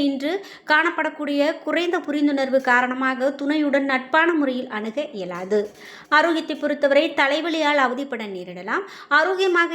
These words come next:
இருக்க அமைதியான மனநிலையில் இருக்க வேண்டியது மிகவும் நல்லது. ரிஷபம் ராசி நண்பர்களே, இன்றைய நாள் உங்களுடைய லட்சியங்களை அடைய கடுமையாக போராட வேண்டும். உங்களுடைய உணர்வுகளை கட்டுப்படுத்தி அமைதியாக இருக்க வேண்டும். முக்கியமான முடிவுகள் எடுப்பதை தள்ளி போடுவது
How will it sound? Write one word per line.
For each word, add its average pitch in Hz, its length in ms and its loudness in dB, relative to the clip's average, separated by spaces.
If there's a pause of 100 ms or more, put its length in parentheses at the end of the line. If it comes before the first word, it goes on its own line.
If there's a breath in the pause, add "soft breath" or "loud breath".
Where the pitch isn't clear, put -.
(120)
இருக்க 302 340 -2
அமைதியான 311 460 0 (100)
மனநிலையில் 262 560 -2
இருக்க 214 260 -4
வேண்டியது 190 380 -4 (160)
மிகவும் 285 460 0
நல்லது. 185 360 -2 (800 loud breath)
ரிஷபம் 403 380 4
ராசி 214 300 -2
நண்பர்களே, 202 460 -4 (200)
இன்றைய 269 320 2
நாள் 330 180 6
உங்களுடைய 294 460 0
லட்சியங்களை 320 560 2
அடைய 285 260 4 (160)
கடுமையாக 320 560 4 (100)
போராட 196 400 -6
வேண்டும். 214 320 -2 (280 loud breath)
உங்களுடைய 311 320 6 (120)
உணர்வுகளை 320 400 0 (120)
கட்டுப்படுத்தி 285 580 -2 (100)
அமைதியாக 311 580 0 (120)
இருக்க 196 300 -8
வேண்டும். 208 280 -4 (300 loud breath)
முக்கியமான 294 460 6 (100)
முடிவுகள் 285 340 0
எடுப்பதை 277 340 2 (140)
தள்ளி 311 300 4
போடுவது 214 340 -4